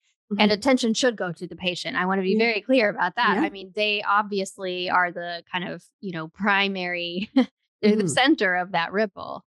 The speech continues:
Speaker 1: and they
Speaker 2: Mm-hmm.
Speaker 1: absolutely should get all of the support and attention that they need.
Speaker 2: Mm-hmm.
Speaker 1: It's just, that's not the end of the story.
Speaker 2: No. And for some caregivers, it can feel almost like silencing, you know,
Speaker 1: Mm-hmm.
Speaker 2: like you just,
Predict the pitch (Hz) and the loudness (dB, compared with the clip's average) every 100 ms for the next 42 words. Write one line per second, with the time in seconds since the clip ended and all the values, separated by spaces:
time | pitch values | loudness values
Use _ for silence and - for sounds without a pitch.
0 | _ 196 185 185 190 208 180 175 170 175 | _ -4 -2 2 4 4 0 -4 -6 -10
1 | - 170 175 170 160 160 - - 180 175 | -10 -10 -6 -4 -6 -10 -12 -12 -8 -6
2 | 170 165 - 175 - 170 160 165 185 226 | -4 -6 -8 -8 -6 -8 -8 -4 2 2
3 | 190 180 175 _ _ - 180 160 160 196 | 2 -2 -10 _ _ -6 -2 -2 0 -2
4 | - 196 180 - 175 - 170 175 170 _ | 0 -2 -2 -2 -4 -4 -10 -10 -12 _
5 | - 180 175 175 - - _ _ _ _ | -12 -2 0 0 -4 -14 _ _ _ _
6 | _ 175 165 139 - _ - - _ 196 | _ 2 2 0 -8 _ -20 -20 _ 2
7 | 185 190 _ _ 180 - - 220 240 - | 2 0 _ _ -8 -2 0 2 0 -2
8 | 180 170 170 151 160 160 180 180 160 - | -4 -4 -6 -8 -10 -12 -4 -2 -2 0
9 | 190 180 170 - 180 180 185 - 165 165 | 2 2 0 -4 -4 -2 -4 -6 -6 -6
10 | - - 160 151 147 147 98 82 - _ | -8 -2 -2 0 -4 -6 -12 -12 -20 _
11 | _ _ - 165 165 208 220 165 151 - | _ _ 2 4 4 2 0 -2 -2 -6
12 | _ _ _ - 185 185 180 | _ _ _ -2 0 0 -4